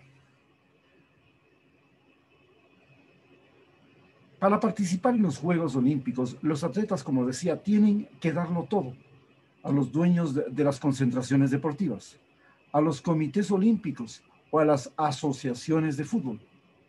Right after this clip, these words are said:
Esto es, desde esfuerzo y sacrificio en los entrenamientos hasta placeres a los entrenadores y directivos,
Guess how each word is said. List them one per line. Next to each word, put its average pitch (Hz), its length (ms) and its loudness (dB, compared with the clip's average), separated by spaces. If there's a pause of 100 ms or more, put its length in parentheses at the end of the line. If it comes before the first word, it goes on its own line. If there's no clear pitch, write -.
(680)
Esto 220 380 4
es, 139 260 0 (420)
desde 139 340 0
esfuerzo 175 580 -2
y 135 60 0
sacrificio 180 680 -4
en 123 80 -2
los 113 120 -6
entrenamientos 151 880 0 (440)
hasta 180 440 0
placeres 151 560 2
a 139 80 2
los 127 180 -2
entrenadores 131 760 0
y 131 80 -2
directivos, 139 720 -4